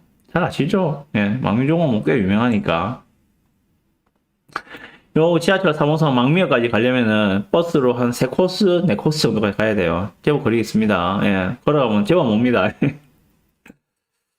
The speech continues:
그런데 망미주공을 주목하는 이유는, 예, 바로 여기 과정교를 지나게 되면은 바로 센텀입니다. 이쪽으로 내려와서 좌수역을 지나도 바로 센텀으로 진입할 수가 있거든요.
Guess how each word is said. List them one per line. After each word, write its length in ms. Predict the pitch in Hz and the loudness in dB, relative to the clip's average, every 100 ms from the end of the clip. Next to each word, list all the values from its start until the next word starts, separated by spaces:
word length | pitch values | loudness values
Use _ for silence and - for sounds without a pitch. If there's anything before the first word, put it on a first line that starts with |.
| _ _ _ _ | _ _ _ _
그런데 560 | 147 127 120 117 98 - | 0 2 2 0 -2 -2
망미주공을 540 | 113 143 151 160 147 127 | 0 2 2 2 0 0
주목하는 480 | 139 151 143 117 | 0 2 0 0
이유는, 600 | 101 113 113 98 95 92 101 | 2 2 0 0 0 0 0
예, 180 | 104 | -2
바로 480 | - 120 156 123 98 | 0 2 2 2 2
여기 400 | 127 143 135 123 | 2 2 2 0
과정교를 460 | 120 123 143 170 143 | 0 0 2 2 0
지나게 260 | 120 120 127 | 0 0 0
되면은 420 | 113 101 101 98 | 0 0 0 0
바로 120 | 101 | -4
센텀입니다. 800 | 101 135 143 135 90 82 - - _ _ _ _ _ _ _ | 0 -2 0 0 0 -2 -4 -8 _ _ _ _ _ _ _
이쪽으로 320 | 131 131 139 | -4 0 0
내려와서 640 | 135 143 120 117 127 123 123 | 2 0 0 0 0 -2 -2
좌수역을 480 | - 147 165 160 120 | -2 0 0 0 0
지나도 400 | 110 107 107 107 | 0 0 0 0
바로 160 | 98 | -2
센텀으로 460 | 117 151 151 139 107 | 0 -2 0 -2 0
진입할 340 | 104 113 123 | 0 0 -2
수가 200 | 123 85 | -2 -2
있거든요. 420 | 90 90 95 90 | -2 -2 -2 -4